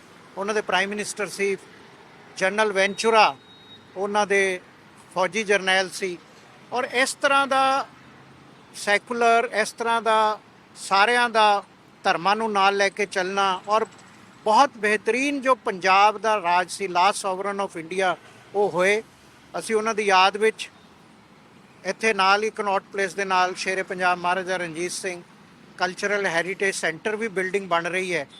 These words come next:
ਹਾਕੀ ਟੂਰਨਾਮੈਂਟ ਵੀ ਕਰਾਇਆ ਜਾਂਦਾ ਹੈ। ਔਰ ਅਸੀਂ ਨਾਲ ਹੀ ਇਹਨੂੰ ਹੋਰ ਵੀ ਮੰਗ ਕਰਦੇ ਹਾਂ ਸਰਕਾਰ ਕੋਲੋਂ ਕਿ ਮਹਾਰਾਜਾ ਰਣਜੀਤ ਸਿੰਘ ਜੀ ਦਾ ਚੈਪਟਰ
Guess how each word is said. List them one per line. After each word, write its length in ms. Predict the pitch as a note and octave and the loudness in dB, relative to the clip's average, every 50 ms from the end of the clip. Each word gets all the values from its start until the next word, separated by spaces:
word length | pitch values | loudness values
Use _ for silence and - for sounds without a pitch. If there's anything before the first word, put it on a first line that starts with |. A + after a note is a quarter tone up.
| - - - - - - - - C#3+ | -20 -20 -20 -20 -20 -20 -16 -6 -4
ਹਾਕੀ 240 | D3+ D#3+ - - G#3+ | -4 -4 -2 -4 -4
ਟੂਰਨਾਮੈਂਟ 580 | - A3 G#3 G3+ G#3 G#3+ G#3 G#3 G#3 G3 F#3+ G3+ | -2 0 -2 0 0 -2 -2 -2 -4 -4 -4 -8
ਵੀ 120 | G3+ G#3+ | -8 -6
ਕਰਾਇਆ 340 | - G#3 F#3+ F#3 F#3 F#3 F#3+ | -2 0 2 2 2 2 0
ਜਾਂਦਾ 300 | F#3 F3+ F3 F3 E3+ F3 | -2 -4 -4 -2 0 0
ਹੈ। 140 | F3 F3 - - - - - - - - - | 0 0 -4 -10 -20 -20 -20 -20 -16 -8 -6
ਔਰ 160 | G3+ G3+ F#3+ | -4 -4 -4
ਅਸੀਂ 220 | F3 - A3 G#3+ | -4 -4 -6 -6
ਨਾਲ 400 | F#3+ E3+ F3 E3+ F#3 G3+ A3 A3+ | -4 -2 2 4 4 4 4 4
ਹੀ 180 | A3+ A3 F#3+ F3+ - _ _ _ _ _ - | 0 -4 -4 -8 -12 _ _ _ _ _ -6
ਇਹਨੂੰ 220 | G3+ G#3 A3+ A3 - - | -6 -2 -2 -4 -4 0
ਹੋਰ 260 | F3+ G#3+ A#3 B3+ B3+ | 2 4 6 6 4
ਵੀ 300 | A3+ B3 A#3+ A#3 A3 G3+ - _ _ _ - - - | 2 -2 -4 -4 -4 -8 -12 _ _ _ -20 -16 -8
ਮੰਗ 220 | E3 F3+ G3+ G#3+ G3+ | -2 -2 -2 -2 -2
ਕਰਦੇ 400 | - G#3 F#3 F3+ E3+ F#3+ G3+ G3+ | -2 -2 -2 -2 -2 -2 0 0
ਹਾਂ 180 | G3+ F#3+ F3+ F3+ - _ _ _ _ _ _ _ _ - | 0 0 -2 -4 -10 _ _ _ _ _ _ _ _ -16
ਸਰਕਾਰ 400 | - F#3 D#3 - F#3+ F#3 F#3+ G3+ | -14 -12 -6 0 2 2 2 2
ਕੋਲੋਂ 260 | F#3 G#3 G3 G3+ G#3+ | 0 -4 -2 -2 -2
ਕਿ 80 | G#3+ A#3 | -4 -6
ਮਹਾਰਾਜਾ 400 | G3+ F#3+ G3 A3 A#3+ B3 A#3 B3 | -2 0 0 2 2 0 -2 -2
ਰਣਜੀਤ 340 | A#3 A#3 A3+ G3+ G#3 G#3+ G3+ | -2 -2 -4 -4 -4 -6 -6
ਸਿੰਘ 220 | - - G#3 G3+ G3 | -6 -8 -10 -10 -8
ਜੀ 100 | G#3 G#3 | -8 -4
ਦਾ 120 | G3 G#3 G3 | -4 -4 -6
ਚੈਪਟਰ 500 | - F#3 E3+ - - - A3 G3 F#3 | -4 -6 -6 -6 -6 -4 -2 -2 -2